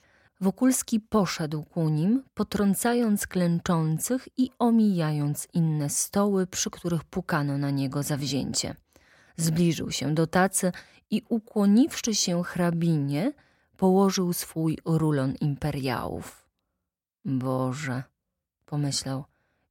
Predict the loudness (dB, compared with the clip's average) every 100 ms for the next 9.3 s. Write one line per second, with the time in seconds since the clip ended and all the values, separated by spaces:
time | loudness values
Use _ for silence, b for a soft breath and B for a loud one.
0 | _ -4 0 0 0 -2 -4 -4 2 4
1 | 4 2 2 0 2 2 2 2 2 0
2 | -2 -4 -4 -2 0 0 0 2 2 0
3 | -2 -2 -2 -2 -4 _ _ _ _ _
4 | _ 0 2 4 2 2 -2 -2 -4 -4
5 | -6 -6 -8 -6 -6 -6 -8 -10 _ _
6 | _ _ _ _ -2 0 0 0 2 0
7 | 0 2 4 4 0 0 0 2 2 2
8 | 0 _ _ _ _ _ _ -4 -2 -2
9 | -4 -8